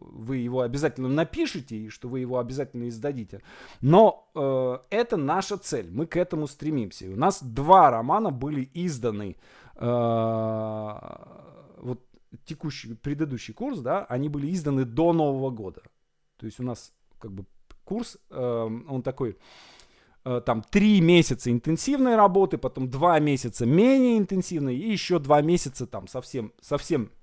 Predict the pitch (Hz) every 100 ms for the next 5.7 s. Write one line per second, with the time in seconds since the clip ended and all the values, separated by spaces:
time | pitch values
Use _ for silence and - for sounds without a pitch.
0 | _ - - - _ _ _ - - -
1 | - 80 - 98 95 120 - 127 135 -
2 | 139 139 - 156 165 - - 110 113 110
3 | 113 139 117 90 87 - - - - -
4 | 127 123 127 131 120 101 - - 135 131
5 | 123 113 151 147 208 262 262